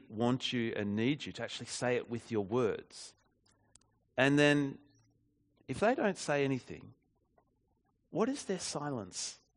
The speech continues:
actually saying? Their lack of action? Well, it's probably saying, "I know what you want, but I don't love you enough to do it."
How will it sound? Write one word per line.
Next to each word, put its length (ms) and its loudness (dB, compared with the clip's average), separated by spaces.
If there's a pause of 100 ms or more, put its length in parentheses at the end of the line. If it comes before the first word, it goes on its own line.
(160)
actually 380 -4
saying? 400 -8 (320)
Their 160 2
lack 280 2
of 120 -2
action? 400 -4 (1300)
Well, 120 0
it's 180 -6
probably 340 0
saying, 300 -4
"I 40 -2
know 180 -2
what 280 -6
you 80 -8
want, 280 -6 (560)
but 120 0
I 80 2
don't 300 2
love 220 0
you 120 0
enough 260 0
to 100 -8
do 200 -2
it." 120 -10